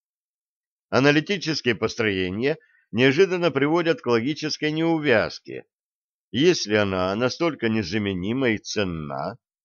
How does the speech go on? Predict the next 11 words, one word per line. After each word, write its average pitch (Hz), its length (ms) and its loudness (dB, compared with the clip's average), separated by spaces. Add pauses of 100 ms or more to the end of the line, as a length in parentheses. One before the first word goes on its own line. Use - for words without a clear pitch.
(240)
какой 196 380 4
смысл 170 680 -2 (360)
использовать 131 680 0
сотрудника 101 1040 -6
высочайшего 107 800 0
уровня 110 720 -2 (680)
для 113 480 4
разработки 120 880 0 (360)
совершенно 151 800 0
ординарного 123 840 0
инженера 107 800 -2